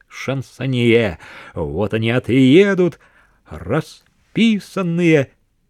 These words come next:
и никто не скажет, вынимая нож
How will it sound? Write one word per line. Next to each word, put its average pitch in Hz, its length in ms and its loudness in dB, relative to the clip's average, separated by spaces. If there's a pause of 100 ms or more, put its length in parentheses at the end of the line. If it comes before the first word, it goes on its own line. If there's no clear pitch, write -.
(320)
и 98 120 -10
никто 73 540 0
не 202 160 -4
скажет, 120 1000 -8 (300)
вынимая 98 920 -8
нож 101 720 -10